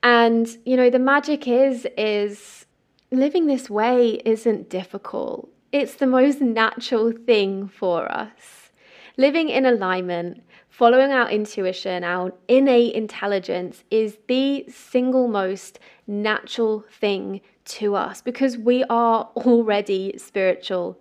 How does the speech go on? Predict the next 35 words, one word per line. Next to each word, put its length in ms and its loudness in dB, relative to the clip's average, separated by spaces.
beings. 640 -2
This 140 -6
isn't 300 0
something 420 -2
that 100 -4
you 100 -4
have 280 -6
to 160 -4
attain. 580 0
It's 160 -8
something 240 -4
that 80 -6
you 140 -6
already 300 -2
are. 500 -4
And 120 0
it 80 2
is 120 -4
truly 500 2
the 80 4
most 360 -2
natural 760 -4
thing 360 2
in 160 -2
the 100 -4
world. 680 -2
And 280 2
so 140 -2
this 280 6
isn't, 340 2
like, 260 -4
some 320 -4
new 180 -2
skill 500 2
set 340 -4